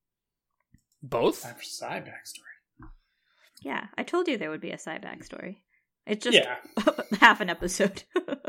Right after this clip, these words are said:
Speaker 2: Yeah, not a lot of backstory.
Speaker 3: Enough.
Speaker 2: Um, and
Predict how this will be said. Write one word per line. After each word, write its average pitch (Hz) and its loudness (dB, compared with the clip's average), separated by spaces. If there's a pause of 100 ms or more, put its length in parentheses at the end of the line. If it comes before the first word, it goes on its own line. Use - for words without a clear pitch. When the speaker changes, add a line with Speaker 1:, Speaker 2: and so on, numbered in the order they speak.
(100)
Speaker 2:
Yeah, 185 12
not 240 10
a 208 10
lot 127 10
of 123 -8
backstory. 117 2 (420)
Speaker 3:
Enough. 135 6
Speaker 2:
Um, 117 -10 (2000)
and 147 4